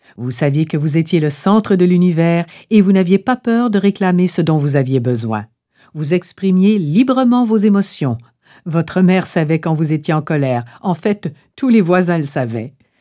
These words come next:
Et lorsque vous étiez heureux, votre sourire illuminait la pièce entière. Vous débordiez d'amour et de confiance. Les nourrissons meurent s'ils ne reçoivent pas d'amour. Plus âgés,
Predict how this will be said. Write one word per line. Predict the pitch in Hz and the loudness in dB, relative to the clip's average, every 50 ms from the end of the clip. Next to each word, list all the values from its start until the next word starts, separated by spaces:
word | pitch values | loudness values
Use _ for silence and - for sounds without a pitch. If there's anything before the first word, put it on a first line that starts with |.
| _ _ _ _ - | _ _ _ _ -12
Et | 147 123 110 | -10 -8 -8
lorsque | 104 120 139 - - - | -6 -6 -6 -6 -4 -4
vous | 156 131 139 131 | -4 -2 -2 -2
étiez | 147 143 143 - 147 143 | -4 -4 -2 -2 0 2
heureux, | 139 135 - 143 139 143 139 - _ - - _ - | 2 2 2 0 -2 -2 -4 -10 _ -20 -20 _ -4
votre | 170 175 170 - 175 | -4 -2 -2 -2 -2
sourire | 165 - - 180 170 156 180 175 170 - _ _ - | -2 0 0 0 2 2 2 0 0 -4 _ _ -4
illuminait | 233 240 226 226 226 254 247 240 226 220 208 196 190 180 | -2 0 0 0 2 2 2 4 4 4 4 2 2 0
la | 175 170 165 | 0 -2 -4
pièce | 165 - 165 156 151 - 143 | -4 -4 -6 -4 -4 -4 -6
entière. | 139 139 - - - 127 113 117 123 139 - _ - - - - | -8 -8 -8 -10 -10 -10 -8 -8 -10 -12 -14 _ -20 -20 -10 -2
Vous | 208 226 214 | 0 2 4
débordiez | 247 240 208 226 226 208 180 196 202 | 4 4 4 2 0 0 0 2 2
d'amour | 185 202 190 190 180 170 170 175 170 160 - - - | 2 4 2 2 2 2 2 2 0 -2 -4 -6 -4
et | 156 147 | -2 0
de | 151 | 0
confiance. | 135 - - 131 117 120 - - - 104 101 98 101 - - - - - - _ _ _ _ _ _ _ _ _ _ _ _ _ _ _ _ _ _ _ _ _ _ _ _ - | -2 -2 -2 -6 -6 -6 -8 -12 -10 -10 -10 -12 -14 -16 -18 -18 -18 -20 -20 _ _ _ _ _ _ _ _ _ _ _ _ _ _ _ _ _ _ _ _ _ _ _ _ -12
Les | 131 143 | -8 -4
nourrissons | 156 165 160 180 170 - - 180 180 175 | -4 -2 -2 -2 -4 -4 -2 0 2 2
meurent | 170 175 180 180 156 131 117 - _ _ _ _ | 2 2 2 0 -2 -2 -6 -10 _ _ _ _
s'ils | _ - - 160 | _ -16 -12 -10
ne | 135 131 | -8 -6
reçoivent | 131 120 120 - 131 117 120 120 | -6 -6 -6 -6 -6 -6 -6 -6
pas | 123 117 | -6 -6
d'amour. | 110 113 113 117 113 113 113 110 113 - _ _ _ _ _ _ _ _ _ _ _ _ _ _ _ _ _ _ | -4 -4 -2 -2 -2 -4 -4 -6 -10 -14 _ _ _ _ _ _ _ _ _ _ _ _ _ _ _ _ _ _
Plus | - 139 123 127 | -10 -8 -6 -4
âgés, | 120 120 117 131 147 165 180 180 175 | -4 -4 -2 -2 0 0 0 0 -2